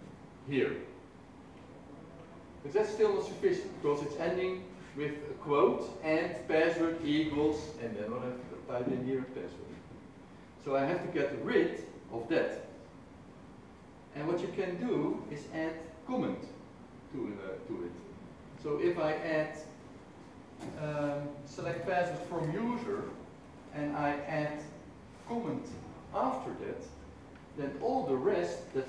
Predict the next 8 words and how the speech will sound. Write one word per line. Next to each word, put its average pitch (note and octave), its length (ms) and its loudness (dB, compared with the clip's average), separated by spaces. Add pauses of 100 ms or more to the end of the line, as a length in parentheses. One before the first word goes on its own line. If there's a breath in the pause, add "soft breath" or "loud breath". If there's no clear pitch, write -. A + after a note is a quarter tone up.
follows - 440 -2 (500)
will C3+ 140 2
be B2+ 180 -2
treated - 400 -2
as - 160 -8
comment. - 240 -4 (1400)
So B2 140 -4
ignored. D3+ 420 2